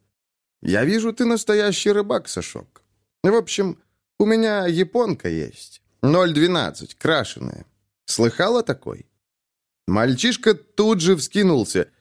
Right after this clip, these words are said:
посмотрел на собеседника, и стало видно, что в его глазах восторг борется с недоверием. "Слыхал, конечно", пробормотал он и с уважением кивнул. "Четкая леска". "У меня две катушки.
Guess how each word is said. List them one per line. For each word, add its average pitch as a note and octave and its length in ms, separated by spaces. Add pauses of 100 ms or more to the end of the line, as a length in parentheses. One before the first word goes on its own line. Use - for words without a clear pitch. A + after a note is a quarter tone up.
(280)
посмотрел A2+ 540
на A#2+ 80
собеседника, A2 720
и G#2 80
стало C#3 300
видно, D3 260
что C3 180
в - 20
его B2+ 220
глазах B2+ 400
восторг A2 540
борется C#3 440
с B2+ 100
недоверием. C#3+ 760 (960)
"Слыхал, F3 540
конечно", C#3 520 (240)
пробормотал G2+ 560
он B2+ 160
и G2+ 40
с - 100
уважением F2+ 560
кивнул. F#2+ 440 (640)
"Четкая E3+ 520
леска". D#3 380 (960)
"У - 100
меня C4 300
две A#3+ 220
катушки. A3 760